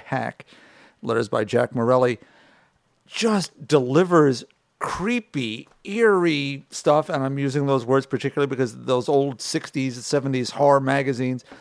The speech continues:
it is right in that vein. It is not overtly gory or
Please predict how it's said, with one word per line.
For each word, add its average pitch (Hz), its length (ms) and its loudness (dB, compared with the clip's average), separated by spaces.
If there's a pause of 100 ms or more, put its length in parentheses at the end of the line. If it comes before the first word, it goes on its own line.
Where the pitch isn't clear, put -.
(220)
it 139 80 -8
is 139 60 -8
right 127 420 -2
in 196 120 0
that 156 200 0
vein. 139 440 -2 (680)
It 160 80 -6
is 165 160 -4
not 202 300 0 (100)
overtly 143 840 2 (200)
gory 139 500 2
or 123 280 -2